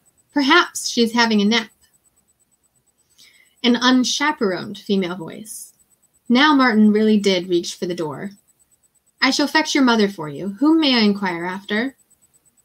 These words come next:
Her reply was another sneeze. Now that he knew his companion was female,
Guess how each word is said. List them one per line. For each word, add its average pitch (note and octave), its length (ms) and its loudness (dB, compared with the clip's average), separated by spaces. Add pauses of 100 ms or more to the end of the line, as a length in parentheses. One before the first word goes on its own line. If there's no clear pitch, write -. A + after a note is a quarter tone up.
(540)
Her C#4+ 160 4
reply C#4 420 0
was A#3+ 140 2
another G3 320 4
sneeze. - 580 -10 (720)
Now D4 240 6
that F4 120 4
he C#4+ 100 4
knew A#3+ 160 4
his A3 140 0
companion G#3 500 -2
was F3 160 -10
female, G3 540 -4